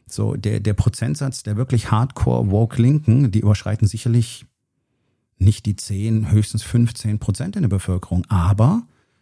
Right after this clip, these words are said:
das führt zur Veränderung einer kompletten Nation, letztlich von ganz Europa,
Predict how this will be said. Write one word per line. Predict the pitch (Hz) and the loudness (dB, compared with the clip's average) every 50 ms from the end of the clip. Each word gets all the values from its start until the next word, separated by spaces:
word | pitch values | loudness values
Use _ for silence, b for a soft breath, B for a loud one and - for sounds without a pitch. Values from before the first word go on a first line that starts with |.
| b b b 85 | b b b -10
das | 82 98 95 104 - - | -6 -4 -4 -4 -4 -8
führt | - - - 135 135 - - | -10 -6 -4 -4 -4 -4 -6
zur | - - 120 120 113 - - | -10 -8 -6 -6 -6 -6 -8
Veränderung | - - - 107 - 104 104 107 113 117 107 127 135 139 - | -12 -8 -8 -4 0 2 4 4 4 4 4 4 4 4 2
einer | - 143 135 107 98 95 98 | 0 0 0 2 2 2 0
kompletten | - - - 104 95 - - - 95 95 92 107 135 - - - 151 156 143 | -2 -2 0 0 0 2 2 4 4 4 4 4 2 2 0 2 4 4 4
Nation, | 139 127 113 - - - - 131 117 90 92 113 131 151 151 - | 4 2 0 -2 -6 -12 -8 -6 -4 -4 -2 -2 -2 -4 -4 -2
letztlich | 92 90 - - 110 - | -4 -4 -2 -4 -10 -4
von | - 95 87 | -2 0 0
ganz | 87 82 - | 0 -2 -2
Europa, | - 85 92 160 226 240 - - | -4 -4 -2 -2 -2 -2 -6 -14